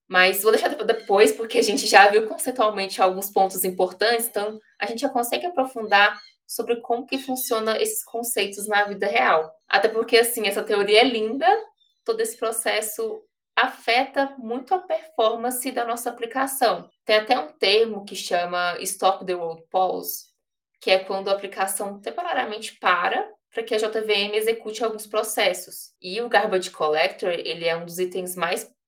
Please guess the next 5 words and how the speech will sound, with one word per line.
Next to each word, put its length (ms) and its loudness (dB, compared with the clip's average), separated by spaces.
populares 800 0
que 300 -8
implicam 540 -8
nessa 300 -4
parada. 680 0